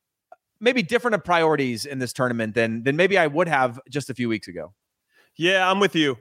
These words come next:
Speaker 2: I, I disappointed that we didn't bring some of our younger players for the reasons that you, you've mentioned, uh, the Herc story, my story. The Gold Cup is a nice springboard into a couple different things. And, and when I went through the Gold Cup,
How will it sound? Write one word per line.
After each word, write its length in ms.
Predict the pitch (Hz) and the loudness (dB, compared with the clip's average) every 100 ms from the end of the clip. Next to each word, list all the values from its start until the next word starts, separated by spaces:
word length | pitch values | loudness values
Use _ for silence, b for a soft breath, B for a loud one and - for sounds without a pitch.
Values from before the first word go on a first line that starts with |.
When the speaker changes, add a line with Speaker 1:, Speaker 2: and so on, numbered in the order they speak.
| - | -2
Speaker 2:
I, 380 | 156 170 175 | 0 2 2
I 180 | 180 160 - _ | 2 -2 -10 _
disappointed 580 | 208 202 170 151 151 151 | 0 0 -2 0 2 2
that 100 | 143 | 0
we 80 | 139 | 0
didn't 180 | 143 | -2
bring 220 | 127 135 123 | -2 -2 -4
some 160 | 143 | -4
of 80 | 127 | 0
our 80 | 123 | 0
younger 300 | 117 120 117 | 0 -2 -4
players 800 | - 120 123 120 113 - - - _ _ _ _ _ | 0 2 4 2 -2 -4 -6 -10 _ _ _ _ _
for 160 | - | -6
the 100 | 135 | -2
reasons 340 | 131 139 131 113 | 2 2 2 0
that 160 | 120 | 0
you, 180 | 117 120 | 0 -2
you've 280 | 120 147 151 | 2 0 4
mentioned, 640 | 156 147 147 135 123 - - | 2 4 2 0 -2 -6 -4
uh, 260 | 110 107 | -2 -2
the 100 | 101 | -4
Herc 240 | 107 151 147 | -2 -2 -2
story, 320 | - 131 127 | -4 -2 -2
my 200 | 120 127 | 0 0
story. 560 | 123 - 127 123 117 107 b b b b b b - | -2 -6 -4 -4 -4 -10 b b b b b b -10
The 80 | 156 | -2
Gold 200 | 170 214 | 0 2
Cup 140 | - | 2
is 120 | 196 170 | 2 4
a 40 | |
nice 200 | 156 156 | 4 2
springboard 520 | - 156 156 127 117 | 2 0 2 2 2
into 760 | 120 135 - 139 135 131 127 123 _ _ _ _ _ _ - | 0 -4 -2 -2 0 -2 -4 -8 _ _ _ _ _ _ -4
a 80 | |
couple 200 | - 277 | 0 2
different 260 | 214 170 139 | 2 2 2
things. 220 | 131 113 | 0 0
And, 120 | 160 | -2
and 160 | 185 180 | 0 0
when 100 | 190 | 2
I 80 | 240 | 0
went 120 | 262 | 0
through 80 | 214 | -2
the 80 | 170 | 0
Gold 220 | 165 147 | 0 0
Cup, 260 | 147 143 | -2 -2